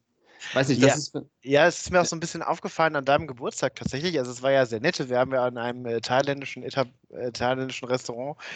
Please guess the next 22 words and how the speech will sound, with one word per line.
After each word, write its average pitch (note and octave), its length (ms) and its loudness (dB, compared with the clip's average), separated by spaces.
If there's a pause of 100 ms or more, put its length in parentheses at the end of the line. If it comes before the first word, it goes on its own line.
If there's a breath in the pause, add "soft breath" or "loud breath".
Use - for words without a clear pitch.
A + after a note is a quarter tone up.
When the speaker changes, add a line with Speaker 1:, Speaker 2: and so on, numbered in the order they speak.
(160 loud breath)
Speaker 2:
gefeiert, D#3+ 280 4
aber C#3+ 120 2
da C#3+ 120 4
gab D#3 240 2
es F3 100 -4
so D#3+ 80 -8
zehn F#3 280 -8
Minuten, E3 500 -12
wo D3+ 80 -8
sich - 240 -12 (140)
alle E3+ 280 4
so D#3 160 -10
gegenseitig D3+ 680 -2 (360 loud breath)
so D3 120 -4
von - 240 -8
ihren C#3 240 -4
Wehwehchen B2 520 -4
<laughs> - 400 4
erzählt - 280 -10
haben, B2+ 320 6
ne? C#3+ 160 -6
So, C3 220 -6